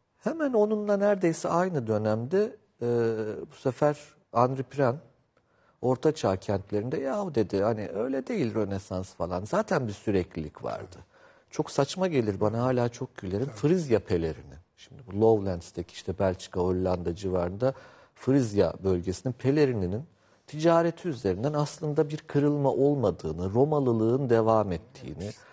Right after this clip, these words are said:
Speaker 1: vesaire ilan etti ama şimdi ikisi de aslında bir ihtiyaca, e, karşılık geliyor. İkisi de bir Avrupalılık kimliği,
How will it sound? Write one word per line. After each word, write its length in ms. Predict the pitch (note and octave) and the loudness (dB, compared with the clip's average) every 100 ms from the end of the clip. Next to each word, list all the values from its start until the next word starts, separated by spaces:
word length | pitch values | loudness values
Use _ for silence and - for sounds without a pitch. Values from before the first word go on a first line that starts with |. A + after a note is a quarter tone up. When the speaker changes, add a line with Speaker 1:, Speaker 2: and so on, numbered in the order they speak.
| - - | -20 -2
Speaker 1:
vesaire 560 | A2+ A#2+ - B2+ A#2+ F#2+ | 2 2 4 2 2 2
ilan 300 | F2+ F2 F2 | 0 0 -2
etti 240 | G2 - G#3+ | -4 -4 -4
ama 280 | A#3 G#2 F2 - _ _ | 0 0 -2 -8 _ _
şimdi 180 | - - | -10 -8
ikisi 380 | - B3+ - C#3+ | -4 -4 -2 0
de 60 | |
aslında 480 | C#3 D#3+ - C#3 D#3 | 2 0 -2 -2 -2
bir 100 | D#3 | 0
ihtiyaca, 760 | D#3 - - C#3+ C#3 C3+ C#3+ - - - - | -4 -4 0 4 4 4 2 0 -8 -14 -4
e, 220 | F2+ E2 - | -2 -2 -4
karşılık 520 | - F2 E2+ - - - | -2 -2 -2 -8 -18 -18
geliyor. 360 | - B1 A#1 | -16 -12 -6
İkisi 360 | A#2+ - B2 F#2 | -6 -4 -6 -4
de 120 | A2 | -4
bir 100 | C3+ - | -2 0
Avrupalılık 880 | G#2+ B2+ C#3+ - F#2+ F2 E2+ - | 2 2 -2 -2 0 0 -4 -10
kimliği, 520 | - - D2 B1+ - | -20 -18 -16 -16 -16